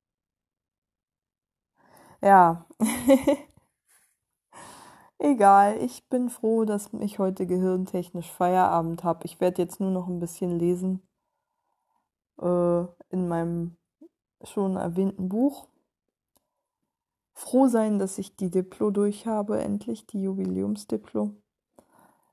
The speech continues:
Ähm, Gott, an der ich jetzt zwar anderthalb Wochen gelesen hab, weil ich halt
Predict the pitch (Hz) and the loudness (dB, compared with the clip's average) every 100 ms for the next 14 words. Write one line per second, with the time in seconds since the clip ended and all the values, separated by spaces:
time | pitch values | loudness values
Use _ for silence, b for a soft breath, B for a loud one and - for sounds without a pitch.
0 | b - 185 185 180 180 190 - _ _ | b 0 4 4 4 0 -4 -6 _ _
1 | _ _ _ _ _ _ _ _ 185 185 | _ _ _ _ _ _ _ _ -6 -6
2 | - 175 175 170 175 - 185 - - - | -8 -8 -4 -4 -4 -6 -10 -10 -18 -18
3 | _ _ _ _ _ _ - - - 247 | _ _ _ _ _ _ -20 -12 -10 -8
4 | 220 294 294 269 262 262 269 339 262 202 | -6 -6 -6 -6 -2 -4 -4 -2 -2 0
5 | 208 214 214 214 214 - 202 196 - 190 | -2 -2 0 0 -2 -2 -2 -2 -4 -8